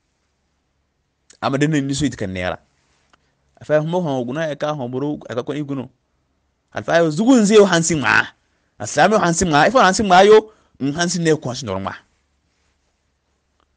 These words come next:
In hansi nera ko hansi norma, annabi sallallahu alaihi wasallam inna Allah idha harrama shay harrama thamanahu.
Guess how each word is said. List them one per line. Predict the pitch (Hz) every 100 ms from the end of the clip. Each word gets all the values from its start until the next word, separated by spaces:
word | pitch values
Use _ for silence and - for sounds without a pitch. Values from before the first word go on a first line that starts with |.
| _
In | 110 123
hansi | 151 151 160
nera | 151 147 139 - _ _ _ _ _ _ -
ko | 151
hansi | 151 139 143
norma, | 120 135 143 135 - _ _ _ -
annabi | 98 131 127
sallallahu | - 107 101 92
alaihi | 95 101
wasallam | 101 135 117 104
inna | 120 120
Allah | 101 95 98
idha | 95 87
harrama | - 127 110 90 85
shay | -
harrama | - 135
thamanahu. | 135 151 113 101